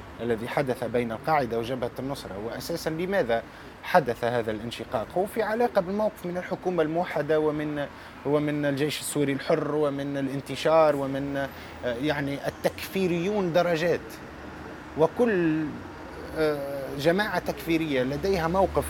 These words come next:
أو لديها درجة في، آه، درجات التكفير، آه، الآخرون لديها، آه، الجماعات الأخرى تمتلك موقف تجاهها. يعني المسألة لا تتعلق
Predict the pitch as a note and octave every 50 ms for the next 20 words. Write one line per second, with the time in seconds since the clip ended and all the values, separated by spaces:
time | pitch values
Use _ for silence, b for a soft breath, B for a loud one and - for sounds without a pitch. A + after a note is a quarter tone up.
0 | - - C3+ C3 C3+ C#3 D3+ E3 D#3+ C#3+ D3 - F3+ G3 G3 E3+ C#3+ A#2+ B2+ B2+
1 | B2+ - - - - - - - - - - C#3 C#3+ C#3 C3 C3 B2 - C3+ B2+
2 | B2+ B2 B2 C#3 C3+ C3+ C3+ D#3 F#3+ F#3+ - - - D#3 D3+ - - - D3 C#3+
3 | C3 B2+ A#2+ - - B B B B B B B - E3+ D#3+ D3 C#3 C3+ C3+ -
4 | D#3+ D#3 D#3 E3+ F#3+ F3+ - F#3+ F3+ F#3 A3 A#3 A3 G#3 G#3 F3+ A3 A3+ G#3 F#3+
5 | G3 F#3+ E3+ D3 E3 E3+ D#3+ - E3 D#3+ D#3 D3+ D3 D#3+ F3+ F3 F3+ G3+ G#3 -
6 | F#3+ F#3 G3 - - A3 G#3+ G#3+ G#3 F#3 - - - - A#3+ B3+ B3 - G3 F3
7 | F#3 F3+ - - G3 G3 A3+ B3+ B3+ - - - - - - - - - G3 F#3
8 | E3 A#3+ A#3+ G3 C#3+ A#2 G#2+ G#2+ A#2 A#2 A#2+ A#2 A2+ A2 G2+ B B B B B
9 | B B B D3 E3+ G3+ B3 C4 - - F#3 F#3+ G3 G#3+ A3 G#3 - - - G3
10 | F#3+ G#3+ A3 F#3+ F3